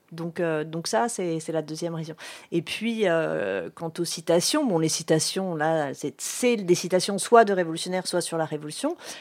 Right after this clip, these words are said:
Et sinon, en fait, j'ai mis beaucoup de tags, hein. Et notamment, donc, des tags, euh, des, des Gilets jaunes ou du mouvement social, euh, depuis, euh, depuis deux mille seize, en choisissant, évidemment, des tags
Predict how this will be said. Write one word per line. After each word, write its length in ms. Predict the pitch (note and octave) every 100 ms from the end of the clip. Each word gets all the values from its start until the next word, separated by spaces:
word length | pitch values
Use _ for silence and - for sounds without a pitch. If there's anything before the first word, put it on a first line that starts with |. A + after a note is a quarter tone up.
| -
Et 60 |
sinon, 280 | E3 - A#3
en 60 | C4+
fait, 160 | C4
j'ai 120 | G#3+ G3+
mis 140 | A#3+
beaucoup 200 | A#3 G#3+
de 80 | G3
tags, 200 | - E3+
hein. 140 | E3 E3 - - - -
Et 100 | D#3+
notamment, 420 | D3+ C#3+ D3+ G#3+
donc, 220 | G3+ F#3+
des 160 | D#3+ C#3+
tags, 340 | - E3 G#3+ F3+
euh, 400 | D#3 C#3+ D3 D3
des, 320 | C#3+ C3+ C3
des 120 | D3
Gilets 300 | C#3+ D3+ D#3
jaunes 320 | D#3 G#3+ B3
ou 60 | G#3+
du 100 | E3+
mouvement 280 | E3+ D#3+ D#3+
social, 440 | D#3 - G3 G#3+
euh, 120 | F3
depuis, 520 | D#3 C#3 - F3 F#3+
euh, 200 | F3+ D3 E3 - - - -
depuis 320 | D#3+ - A#3+
deux 80 | A#3+
mille 160 | F3+
seize, 440 | - E3+ F#3+ D#4+ A3 F3+ - - -
en 120 | F#3+
choisissant, 520 | - G#3+ F3+ F3 G#3+
évidemment, 460 | G#3 E3 D#3+ F3 B3
des 120 | G3+
tags 420 | - A3 C#4+ G3+